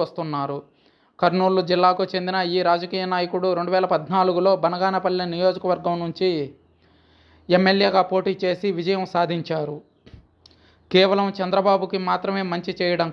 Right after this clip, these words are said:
కాదు, ఈయన తన సొంత నియోజకవర్గం ప్రజలకు కూడా ఎంతో మేలు చేశారు. నియోజకవర్గాన్ని చాలా డెవలప్ కూడా చేశారు. ఆ కారణంగానే ప్రజలు ఆయనను ఆశీర్వదిస్తున్నారు.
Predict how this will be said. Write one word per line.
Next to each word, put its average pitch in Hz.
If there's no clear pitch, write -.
కాదు, 151
ఈయన 196
తన 185
సొంత 185
నియోజకవర్గం 180
ప్రజలకు 175
కూడా 185
ఎంతో 170
మేలు 165
చేశారు. 151
నియోజకవర్గాన్ని 180
చాలా 180
డెవలప్ 185
కూడా 180
చేశారు. 151
ఆ -
కారణంగానే 180
ప్రజలు 180
ఆయనను 170
ఆశీర్వదిస్తున్నారు. 156